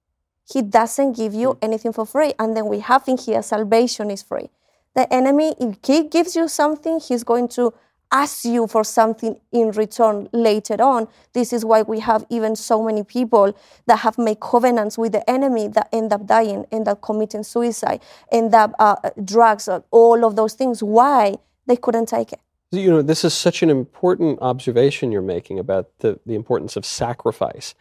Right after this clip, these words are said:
Speaker 2: Because I think a lot of people today, they look at the traditional Mass, you know, Holy Mass,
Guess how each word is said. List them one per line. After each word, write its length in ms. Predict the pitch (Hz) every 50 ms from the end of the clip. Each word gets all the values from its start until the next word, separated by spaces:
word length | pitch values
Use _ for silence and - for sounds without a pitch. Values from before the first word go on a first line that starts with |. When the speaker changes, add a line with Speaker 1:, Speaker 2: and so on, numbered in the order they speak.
| - - - _ -
Speaker 2:
Because 140 | 143 131 147
I 60 | 170
think 100 | 190 190
a 60 | 151
lot 200 | 127 131 135 147
of 80 | 147 -
people 300 | - 127 123 - 139 135
today, 400 | - - 143 139 139 139 143 - _ _ _ _
they 140 | - 113 120
look 240 | 120 123 113 - 123
at 140 | 110 98 - _
the 140 | - 139 120
traditional 460 | - - 113 123 113 - - 113 101
Mass, 640 | 101 98 92 90 87 101 123 135 - - - - _ _ _ _ _ _ _ -
you 80 | -
know, 80 | 104 107
Holy 240 | 131 120 117 104 107
Mass, 480 | 110 107 110 - 131 - - - -